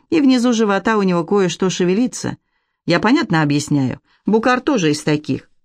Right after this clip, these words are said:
«Выбирай слова», — рассердился Гюстав. «Всё-таки говоришь о покойнике, который был нашим товарищем,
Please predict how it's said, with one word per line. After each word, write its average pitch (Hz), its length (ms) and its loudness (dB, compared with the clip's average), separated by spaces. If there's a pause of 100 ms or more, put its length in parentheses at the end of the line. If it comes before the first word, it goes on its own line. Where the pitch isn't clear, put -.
(320)
«Выбирай 170 460 0
слова», — 185 440 0
рассердился 156 560 0
Гюстав. 147 500 -2 (320)
«Всё-таки 180 360 0
говоришь 170 360 0
о 165 60 0
покойнике, 160 720 0 (200)
который 196 300 2
был 185 160 2
нашим 180 340 0
товарищем, 156 680 0